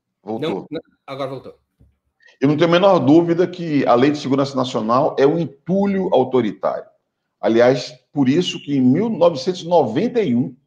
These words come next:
Speaker 1: o então deputado do P T, Hélio Bicudo, apresentou um projeto de lei de defesa do Estado Democrático de Direito. Esse projeto de lei tem dezenas de outros projetos de lei apensados, talvez o último seja também de um petista,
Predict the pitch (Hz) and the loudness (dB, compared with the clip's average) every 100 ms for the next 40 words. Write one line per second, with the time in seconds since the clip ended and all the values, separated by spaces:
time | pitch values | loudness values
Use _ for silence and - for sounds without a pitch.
0 | _ _ - 117 147 156 156 - 135 135 | _ _ -12 -8 -2 0 0 2 2 2
1 | 123 127 110 - 107 165 _ _ _ 107 | 0 -2 -6 -4 -6 -6 _ _ _ -2
2 | 120 110 101 - 117 135 - - 139 139 | -2 -2 -6 -6 -4 -4 -4 -4 -2 -2
3 | 147 147 147 127 123 147 147 120 107 156 | -2 -2 0 0 2 0 -2 -2 0 -2
4 | - _ _ _ _ _ _ _ _ _ | -8 _ _ _ _ _ _ _ _ _
5 | 110 131 131 - 160 185 180 160 - 151 | -4 -2 -2 0 2 2 0 -4 -2 0
6 | 156 175 147 - 127 - 156 160 147 107 | 0 0 0 0 0 0 -8 -6 -4 -4
7 | 107 _ _ _ _ _ _ _ _ _ | -6 _ _ _ _ _ _ _ _ _
8 | 92 - 113 127 131 117 131 143 135 147 | -14 -4 2 2 4 2 2 2 0 0
9 | 160 123 90 85 135 135 147 170 147 139 | -2 -6 -6 2 2 2 0 -2 -2 -2
10 | 147 - 120 127 127 113 123 - 113 - | -2 -4 -4 -4 -2 0 2 0 -4 -6
11 | - 113 - 135 127 147 147 156 160 143 | -4 -2 -2 -2 -2 0 -2 -4 -8 -6
12 | 143 160 - _ - 127 147 160 147 131 | -6 -6 -12 _ -4 0 0 0 -4 -6
13 | - 127 - | -6 -10 -12